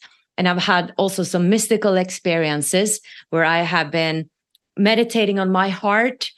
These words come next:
and shooting out of my body, experiencing unconditional love for myself, unconditional love for every single being. I can go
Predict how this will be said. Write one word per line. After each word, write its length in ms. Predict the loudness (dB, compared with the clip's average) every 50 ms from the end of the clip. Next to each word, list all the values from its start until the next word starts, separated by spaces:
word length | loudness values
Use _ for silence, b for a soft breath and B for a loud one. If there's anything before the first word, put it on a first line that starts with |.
| _ _ _ _ _ -4
and 140 | -2 0 0
shooting 460 | 0 0 0 2 2 2 2 2 2
out 160 | 2 0 0
of 80 | 0 0
my 180 | 0 0 0 -2
body, 680 | -2 -2 0 0 0 0 0 0 -2 -2 -4 -6 -8 _ _ _ _ _ _ _ _ _ -6
experiencing 1000 | -6 -4 -4 -6 -4 2 2 2 4 4 2 2 0 -2 -2 -2 -4 -4 -6 -8 _
unconditional 840 | -2 0 0 0 0 0 0 0 2 2 0 0 -2 -2 -2 0 0 0
love 260 | 0 0 -2 -2 -4
for 160 | -4 -4 -2
myself, 600 | 0 0 0 -2 0 0 2 2 2 0 -4 -10 -16 B B B B B B -4
unconditional 640 | -2 -2 0 0 0 0 2 2 2 0 0 0 0
love 320 | 2 2 2 2 0 -2 -2
for 340 | -2 0 0 0 0 -2 -6 _ -4
every 240 | -2 -2 0 0 -2
single 420 | -2 0 -2 -2 0 0 0 -2
being. 380 | 0 0 0 2 2 2 2 0
I 120 | 0 -2 -2
can 180 | 0 -2 0
go 380 | 2 2 2 2 2 0 -2 -6